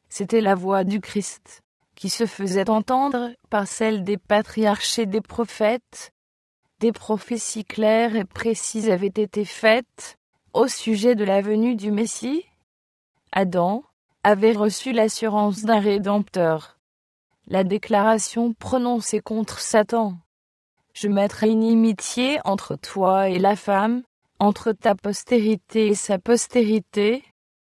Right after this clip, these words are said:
Celle-ci t'écrasera la tête, et tu lui blesseras le talon », contenait une promesse pour nos premiers parents,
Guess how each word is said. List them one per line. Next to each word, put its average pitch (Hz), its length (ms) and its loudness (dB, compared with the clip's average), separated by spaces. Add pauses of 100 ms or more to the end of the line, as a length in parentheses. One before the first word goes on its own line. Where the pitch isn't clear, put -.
(320)
Celle-ci 208 560 0
t'écrasera 208 920 2
la 208 160 4
tête, - 760 -8 (380)
et 190 140 -4
tu - 200 -10
lui 185 340 -4
blesseras 202 560 0
le 208 180 2
talon », 185 560 -2 (400)
contenait 208 440 2
une 196 200 2
promesse 226 480 0
pour 202 200 -6
nos 196 200 0
premiers 202 400 -2
parents, 202 560 0